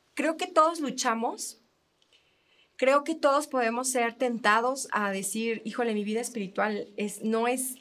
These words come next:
tan". Pero te quiero decir algo, y creo que lo estoy aprendiendo más estos días, y es que al final,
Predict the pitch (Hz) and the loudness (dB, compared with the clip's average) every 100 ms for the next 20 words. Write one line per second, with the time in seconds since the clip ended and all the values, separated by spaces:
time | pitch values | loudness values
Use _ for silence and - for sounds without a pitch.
0 | _ 233 214 196 - - - - 277 285 | _ 4 4 -2 -12 -20 -20 -4 -4 -2
1 | 311 359 370 269 240 233 208 196 - - | -2 -2 -2 0 2 2 0 -2 -4 -14
2 | - 220 220 240 254 285 262 240 233 220 | -6 -4 -2 0 0 -2 0 -2 -2 -2
3 | 214 220 214 208 208 - 185 190 214 330 | -2 -2 -2 -4 -10 -10 -8 -6 -6 -8
4 | - - _ _ _ 226 262 269 311 311 | -12 -14 _ _ _ -2 -2 0 -2 -2
5 | 294 233 220 233 262 | -2 0 2 0 -2